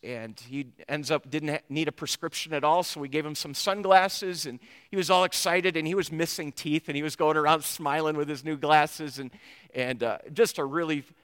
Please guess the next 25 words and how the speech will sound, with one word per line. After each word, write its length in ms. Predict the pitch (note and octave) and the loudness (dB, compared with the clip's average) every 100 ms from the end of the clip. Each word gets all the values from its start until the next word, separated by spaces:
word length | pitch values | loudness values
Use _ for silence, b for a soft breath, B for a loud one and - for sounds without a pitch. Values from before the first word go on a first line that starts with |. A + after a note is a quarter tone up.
| - | -18
funny 400 | - F#3+ G3+ F3+ | -4 0 0 2
guy, 360 | D#3+ D#3 D3+ | 2 4 2
but 300 | C#3 C#3+ _ | -2 -6 _
got 160 | D#3 D3+ | -2 -2
to 120 | E3+ | -6
know 200 | D3+ D#3 | -4 -2
him 180 | F3 D#3 | -2 -4
a 40 | |
little 200 | C3 C3+ | -4 -4
bit, 280 | A#2 D3 D3 | 0 0 0
and, 160 | C#3 B2+ - b b b b - | -4 -8 -12 b b b b -20
uh, 60 | - | -20
he, 380 | C3+ F3+ D#3+ D3 | -10 -4 -4 -4
he 80 | F3+ | -4
shared 400 | - F#3 F3+ D#3 | -4 -2 -2 0
and 80 | |
opened 280 | D#3 D#3+ D3+ | 0 0 2
up 140 | D3+ - | 0 0
some 240 | - C#3 | -6 -6
of 60 | C#3+ | -6
his 100 | E3 | -4
struggles 540 | - F#3+ G3+ D3 B2 | 0 4 4 2 -4
with 100 | B2+ | -4
alcohol 680 | F2+ G3+ - B2 C#3+ A2+ A2+ | 0 -2 -2 -2 0 0 -4
and, 180 | A2 | -12